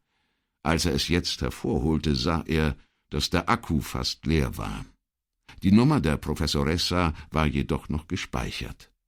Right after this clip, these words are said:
Brunetti war schon dabei, sie einzutippen, als er es sich anders überlegte und die Nummer stattdessen auf einem Stück Papier notierte. Er steckte das Telefonino wieder ein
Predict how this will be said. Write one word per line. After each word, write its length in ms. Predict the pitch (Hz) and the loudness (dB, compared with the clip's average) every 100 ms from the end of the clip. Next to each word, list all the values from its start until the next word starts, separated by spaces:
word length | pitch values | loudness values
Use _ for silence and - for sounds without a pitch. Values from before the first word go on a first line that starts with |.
| _ - | _ -6
Brunetti 440 | 65 69 85 69 | -2 0 0 -2
war 160 | 67 78 | -2 -2
schon 180 | 76 69 | -2 -2
dabei, 300 | 58 60 71 | -4 -4 -4
sie 240 | 60 - | -4 -4
einzutippen, 800 | 85 87 - - - - 120 110 - _ _ | -4 -4 -4 -4 -4 0 2 2 -2 _ _
als 220 | - 98 110 | -2 0 0
er 100 | - | 0
es 160 | 95 | -2
sich 280 | 98 95 - | 0 -2 -2
anders 320 | 98 80 69 | 0 2 0
überlegte 600 | - 95 92 107 117 127 | 0 0 0 0 -2 0
und 160 | 101 101 | 0 4
die 80 | 104 | 4
Nummer 280 | 120 131 | 4 4
stattdessen 600 | 107 - 98 117 113 113 | 0 -2 0 2 2 2
auf 180 | 73 - | 0 -2
einem 240 | 90 95 92 | 0 0 0
Stück 300 | - 107 - | -4 -8 -4
Papier 460 | 101 - - 87 | -6 -2 2 4
notierte. 720 | 65 67 - 82 67 - 64 - _ _ _ _ _ - | 4 0 -2 -2 -2 -2 -6 -8 _ _ _ _ _ -2
Er 120 | 92 | 0
steckte 380 | 85 139 139 - | 2 0 -2 -2
das 180 | 92 78 | 0 0
Telefonino 800 | 117 95 - 73 107 123 117 76 | 2 0 2 4 6 6 4 2
wieder 320 | 80 78 - | 0 0 -2
ein 340 | 143 139 135 | 0 0 -2